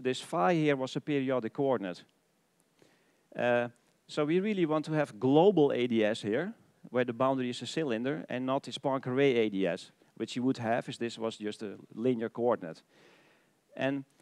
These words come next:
uh, if, if M is zero,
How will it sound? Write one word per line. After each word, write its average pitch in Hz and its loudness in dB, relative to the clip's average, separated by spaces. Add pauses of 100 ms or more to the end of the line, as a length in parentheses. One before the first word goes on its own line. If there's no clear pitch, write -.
(320)
uh, 123 2
if, 131 -4 (180)
if 135 0
M 165 0
is 131 0
zero, 143 2